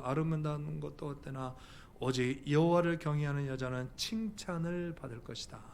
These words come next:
"여호와를 경외하는 자는 칭찬을 받을 것이다"라고 말씀하셨습니다. 하나님을 경외하는 마음이라는 것이 뭐냐면, 교회를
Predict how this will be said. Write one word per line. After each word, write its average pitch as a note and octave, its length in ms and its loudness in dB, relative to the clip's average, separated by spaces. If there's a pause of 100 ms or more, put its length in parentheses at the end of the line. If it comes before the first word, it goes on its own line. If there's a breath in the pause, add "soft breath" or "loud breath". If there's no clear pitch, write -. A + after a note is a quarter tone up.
(880 loud breath)
"여호와를 C#3+ 640 8
경외하는 C3 520 0
자는 D3 480 2 (440 loud breath)
칭찬을 A3+ 960 6
받을 C3 320 0
것이다"라고 A2 1000 -6
말씀하셨습니다. - 960 -10 (600 loud breath)
하나님을 E3+ 500 8
경외하는 E3 480 6
마음이라는 D3+ 500 4
것이 C3+ 200 -4
뭐냐면, C#3 640 -4
교회를 F#3 600 8